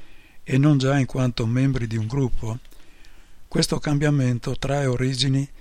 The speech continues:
dalle valutazioni fatte sulle ragioni dell'aggressività nazista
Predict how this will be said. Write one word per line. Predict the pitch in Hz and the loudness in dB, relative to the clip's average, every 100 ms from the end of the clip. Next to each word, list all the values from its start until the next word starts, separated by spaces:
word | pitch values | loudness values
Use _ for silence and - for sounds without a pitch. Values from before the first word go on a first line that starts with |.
| - - - | -20 -20 -8
dalle | 127 135 131 | 0 2 2
valutazioni | 120 139 143 - 123 - 139 135 | 2 0 0 -2 -4 0 2 2
fatte | 113 - 123 - - 143 - - - - | 0 -4 -6 -6 -6 -6 -8 -18 -20 -20
sulle | - - 156 139 127 123 - - - | -2 0 0 -2 -4 -6 -16 -20 -6
ragioni | 147 139 120 127 135 131 | 0 0 2 2 4 2
dell'aggressività | 120 123 127 113 113 - 113 95 135 127 | 0 -2 -2 -2 2 2 0 -4 -2 0
nazista | 117 110 156 120 - 110 117 | 0 -2 -4 -2 -4 -4 -8